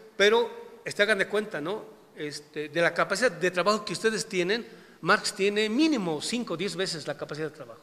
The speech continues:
¿no? Y además el genio, ¿no? Con todo el tipo de luchas que ha tenido, todo tipo de cosas, ¿no es cierto? Entonces, Dussel ha trabajado en diez años y nosotros en un año, <laughs> ¿no? Entonces, nosotros hemos visto cómo trabajaba Dussel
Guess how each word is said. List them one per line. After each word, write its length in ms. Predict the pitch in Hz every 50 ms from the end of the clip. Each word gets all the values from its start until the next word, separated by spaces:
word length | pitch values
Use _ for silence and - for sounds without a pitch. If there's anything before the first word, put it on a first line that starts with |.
| _ _ _ _ _ _ _ _ _ _ _ _ _ _ _ _ _ _ _ _ _ _ _ _ _ _ -
¿no? 160 | 160 196 185
Y 40 | 160
además 280 | 156 160 170 175 165 165
el 80 | 139
genio, 300 | - - 190 143 113 104 - - _ _ _ _ _ _ _ _ _
¿no? 240 | 143 180 254 262 -
Con 160 | 160 160 -
todo 100 | - 196
el 60 | 180
tipo 180 | 190 190 180 160
de 80 | 147
luchas 240 | 143 147 147 180 147
que 100 | - 160
ha 40 | 143
tenido, 260 | - - 143 156 151
todo 120 | - 127 -
tipo 220 | 147 135 127 120
de 80 | 117 110
cosas, 280 | _ 147 123 - _
¿no 80 | 165 151
es 80 | 147
cierto? 260 | - 160 156 - 233 233 - - - _ - - - - - -
Entonces, 320 | _ - 170 139 151 151
Dussel 300 | 147 202 220 208 202 185
ha 60 | 165 160
trabajado 340 | - 170 156 147 160 185
en 80 | 175 147
diez 200 | 175 196 - 185
años 340 | 165 160 175 208 208 - - - - - - _ _
y 80 | 156 143
nosotros 280 | 147 165 180 - -
en 80 | 160 151
un 120 | 151 151 156
año, 300 | 156 165 185 185 147 - - - - - - -
<laughs> 920 | - 180 151 170 - 170 - - - - - - - - - - - - -
¿no? 180 | 156 151 175 208
Entonces, 320 | 175 - - 160 131 139
nosotros 400 | 160 156 151 151 165 175 190 185
hemos 140 | 202 175 165
visto 200 | 165 160 - 156
cómo 200 | - 165 185 202
trabajaba 580 | - 143 135 131 123 147 156 156 156 143 - - - - - - - - _ _ _ _ _ _ _ _ -
Dussel 540 | 127 135 160 165 160 165 160 156 160 -